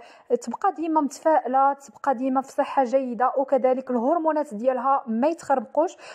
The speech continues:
لان حتى التوتر والضغط النفسي كيحاول انه يلعب على الهرمونات ديال الجسم، وبالتالي كيحدثوا مشاكل اخرى.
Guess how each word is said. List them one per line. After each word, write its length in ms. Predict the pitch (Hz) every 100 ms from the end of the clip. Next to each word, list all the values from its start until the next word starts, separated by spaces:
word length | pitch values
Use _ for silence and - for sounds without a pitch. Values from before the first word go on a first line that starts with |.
| -
لان 280 | 254 262 269
حتى 220 | 277 -
التوتر 580 | 392 320 294 302 311 311
والضغط 420 | 240 196 359 -
النفسي 420 | 285 294 - 302
كيحاول 540 | 294 262 - 311 302 269
انه 460 | 277 269 247 294 311 - -
يلعب 320 | 226 240 330 339
على 160 | 254
الهرمونات 680 | 277 233 339 339 320 311 311
ديال 200 | 214 269
الجسم، 420 | 254 220 269 320 311
وبالتالي 640 | 285 262 - 247 233 294 311 - -
كيحدثوا 580 | 233 - 196 - 339
مشاكل 580 | 320 240 - 320 320 302 -
اخرى. 440 | 277 - 285 294